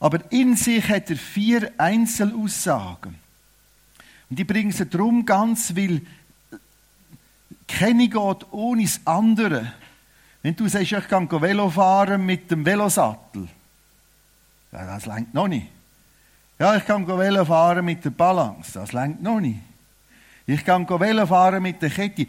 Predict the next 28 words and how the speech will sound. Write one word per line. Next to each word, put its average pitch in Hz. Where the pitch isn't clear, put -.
Also 156
das -
ganze 196
Velo 202
ist 208
Velo. 156
Das -
Ganze 220
funktioniert. 202
Und 175
genau 196
so 226
sind -
die 185
vier 208
Aussagen, 208
die 180
jetzt -
kommen, 208
in 220
sich 214
stimmig. 220
In 165
sich 196
ergeben 180
sie 175
das -
Ganze. 214